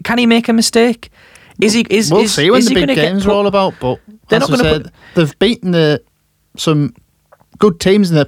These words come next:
Speaker 2: probably one of the teams that, and that was in early, early on, they, they were probably one of the teams that challenged the Buccaneers the most early
Speaker 1: I
Speaker 2: on in the
Speaker 1: mean,
Speaker 2: season.
Speaker 1: I mean, they, are they the number one seed in the A F C now, or is it still, uh,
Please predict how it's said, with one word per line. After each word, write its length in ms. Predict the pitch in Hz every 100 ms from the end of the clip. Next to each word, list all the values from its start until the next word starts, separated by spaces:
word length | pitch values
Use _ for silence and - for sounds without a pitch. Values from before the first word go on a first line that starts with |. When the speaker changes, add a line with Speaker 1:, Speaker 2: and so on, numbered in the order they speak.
| -
Speaker 2:
probably 460 | - - - 240 247
one 100 | 202
of 60 | 165
the 60 |
teams 280 | 165 160 143
that, 180 | 147 - - - -
and 80 | 226
that 80 |
was 140 | 208 185
in 100 | 185
early, 500 | 180 208 208 190 170 -
early 320 | 190 220 190 156
on, 260 | 208 190
they, 180 | 143 139
they 240 | - 156 151
were 100 | 143
probably 220 | 156 156
one 80 | 151
of 80 |
the 60 | 135
teams 280 | - 156 143
that 100 | -
challenged 380 | - 160 151 139
the 60 | 143
Buccaneers 580 | 139 143 156 175 165 - -
the 80 |
most 360 | 131 131 127 147
early 260 | 139 135 139
Speaker 1:
I 60 |
Speaker 2:
on 80 | 156
in 60 | 170
the 40 |
Speaker 1:
mean, 80 | 160
Speaker 2:
season. 540 | 165 170 165 151 165 - - 151 -
Speaker 1:
I 60 | 147
mean, 200 | 165 170
they, 500 | 180 - 165 196 196
are 320 | 143 139 147
they 180 | 175 196
the 140 | 202 190
number 240 | 180 208
one 240 | 196 214 208
seed 240 | 214 208
in 140 | 208
the 80 | 208
A 160 | 196 202
F 120 | 196
C 240 | - 208
now, 320 | 202 202 208 190 -
or 140 | 139
is 120 | 127 123
it 60 |
still, 420 | - 143 135 131 -
uh, 160 | -